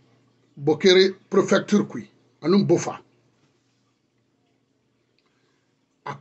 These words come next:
kobri, na, mre, yi. Hano, wa, se, wa, ti, wa, wule, fala, wa, nga, kere, yi, be.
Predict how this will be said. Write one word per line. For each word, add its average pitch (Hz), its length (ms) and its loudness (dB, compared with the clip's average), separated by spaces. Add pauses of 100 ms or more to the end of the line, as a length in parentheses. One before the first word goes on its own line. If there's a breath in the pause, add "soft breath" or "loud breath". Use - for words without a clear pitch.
kobri, 175 380 4
na, 143 160 2
mre, 135 260 0
yi. 113 320 -4 (1700)
Hano, 262 340 6
wa, 254 100 6
se, 214 140 4
wa, 240 300 8
ti, 196 200 -4
wa, 226 260 6
wule, 240 260 6
fala, 185 180 4
wa, 226 140 8
nga, 196 280 2
kere, 175 200 4
yi, 139 100 2
be. 101 240 -10